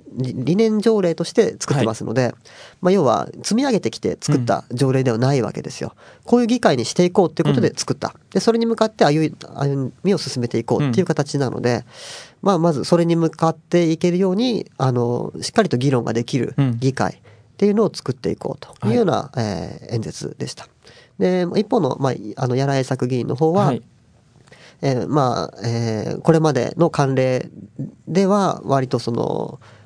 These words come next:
Speaker 1: えー、年功序列じゃないですけども、
Speaker 2: うん。
Speaker 1: まあ、パワーゲームで決まっていたような議長っていうものにも、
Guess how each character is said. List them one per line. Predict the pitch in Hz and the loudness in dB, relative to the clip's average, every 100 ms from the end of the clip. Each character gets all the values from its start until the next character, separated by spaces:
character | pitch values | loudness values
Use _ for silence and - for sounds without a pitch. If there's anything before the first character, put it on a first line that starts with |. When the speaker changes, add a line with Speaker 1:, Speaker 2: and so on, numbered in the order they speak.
| _ | _
Speaker 1:
え | 123 104 95 | -6 -6 -6
ー、 | 117 | 0
年 | 143 | 0
功 | 151 160 | 2 0
序 | 165 | 0
列 | 180 131 | -2 -2
じ | |
ゃ | 123 | -2
な | 113 | -2
い | |
で | - | -4
す | - | -10
け | - | -2
ど | 147 | 2
も、 | 147 120 | 4 2
Speaker 2:
う | |
ん。 | 117 - - | -4 -16 -2
Speaker 1:
ま | 143 | 0
あ、 | 101 - _ - | 0 -6 _ -2
パ | 135 | 0
ワ | 135 131 | 2 0
ー | - | -2
ゲ | 135 139 | 0 0
ー | |
ム | 110 | 0
で | - | -6
決 | - 127 | -4 -2
ま | 120 | -2
っ | |
て | - | -2
い | 131 | 0
た | 135 | 0
よ | 117 | 0
う | |
な | 117 - | -2 -4
議 | 131 | -2
長 | 117 | -2
っ | 113 | -2
て | - | -2
い | 165 | 0
う | |
も | 185 | 0
の | 196 | 0
に | 185 | 0
も、 | 151 120 | 0 -2